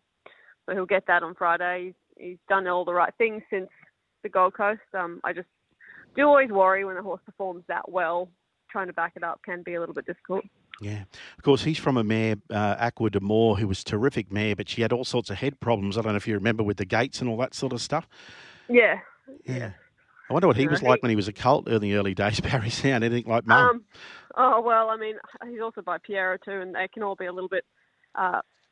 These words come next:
Speaker 1: difficult as young horses, but he's an absolute gentleman now. Like, you wouldn't, you wouldn't think he's, he's,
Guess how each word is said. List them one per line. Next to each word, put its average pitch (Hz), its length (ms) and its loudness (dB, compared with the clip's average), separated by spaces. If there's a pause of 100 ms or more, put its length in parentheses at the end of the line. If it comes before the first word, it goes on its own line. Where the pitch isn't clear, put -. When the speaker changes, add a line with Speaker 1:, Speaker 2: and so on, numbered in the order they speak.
(340)
Speaker 1:
difficult 214 400 0
as 190 80 -2
young 202 220 2
horses, 208 440 -4
but - 160 -4
he's 202 200 -6 (180)
an 214 180 0
absolute 202 460 0
gentleman 170 460 -6
now. 170 280 -2
Like, - 140 -20
you 185 140 -12
wouldn't, 180 240 -14
you 185 160 -8
wouldn't 170 240 -10
think 185 160 -8
he's, 185 140 -6 (680)
he's, 180 120 -12